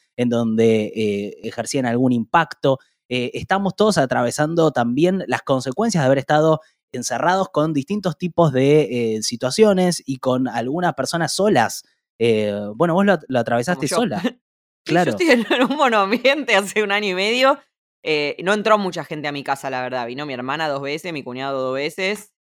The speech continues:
Speaker 2: y el otro día vino Dora, <laughs> que, que es, que produce
Speaker 1: Sí.
Speaker 2: este podcast, eh, y no mucho más. Vino un amigo una vez a morfar,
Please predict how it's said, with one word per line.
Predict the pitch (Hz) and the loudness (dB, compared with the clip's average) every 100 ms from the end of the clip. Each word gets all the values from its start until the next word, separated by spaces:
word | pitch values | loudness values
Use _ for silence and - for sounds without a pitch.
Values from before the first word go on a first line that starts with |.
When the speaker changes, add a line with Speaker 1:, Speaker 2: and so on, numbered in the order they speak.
| - | -20
Speaker 2:
y | 123 123 _ _ _ - | -20 _ _ _ _ -14
el | 139 | -12
otro | 156 | -2
día | 160 | -2
vino | 147 139 | -2 -4
Dora, | 131 160 185 226 - | -2 0 0 -2 -8
<laughs> | - | -20
que, | - 190 - 247 254 285 | -8 -4 4 6 6 2
que | 226 190 190 233 240 | 2 2 4 4 4
es, | 208 180 143 _ | 2 -2 -6 _
que | 160 | -6
produce | 165 160 | -2 0
Speaker 1:
Sí. | 123 | -2
Speaker 2:
este | 107 | -6
podcast, | 147 233 269 254 262 269 - 508 539 403 - | 0 6 6 8 6 6 2 0 0 -8 -2
eh, | 180 180 170 165 165 - | 0 2 4 4 2 -2
y | 170 165 156 151 147 147 139 139 135 131 135 | -8 -6 -6 -6 -8 -8 -8 -10 -10 -10 -8
no | 170 | -8
mucho | 180 170 | -8 -4
más. | 180 262 | 0 0
Vino | 190 190 175 | -2 -4 -4
un | 160 170 | -4 -6
amigo | 165 233 247 | -6 -6 -6
una | 185 | -6
vez | 170 208 | -8 -8
a | |
morfar, | 180 147 - 269 | -10 -10 -4 -2